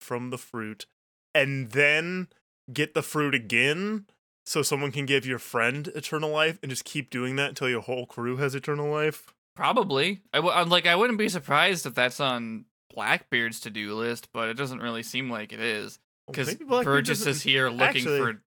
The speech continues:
Speaker 2: Luffy, not <laughs>
Speaker 1: That, that's
Speaker 2: Law.
Speaker 1: true.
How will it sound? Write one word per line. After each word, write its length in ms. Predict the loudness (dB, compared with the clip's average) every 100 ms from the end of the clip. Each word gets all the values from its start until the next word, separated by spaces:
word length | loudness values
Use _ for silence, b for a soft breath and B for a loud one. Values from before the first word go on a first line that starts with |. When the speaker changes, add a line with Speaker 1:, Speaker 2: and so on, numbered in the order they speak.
| _ _
Speaker 2:
Luffy, 540 | -4 -2 -2 0 -2 -2
not 380 | -2 -2 -2 -6
<laughs> 460 | -12 -12 _ _
Speaker 1:
That, 260 | -2 -2 0
that's 180 | 0 4
Speaker 2:
Law. 180 | 4 4
Speaker 1:
true. 340 | 2 0 -2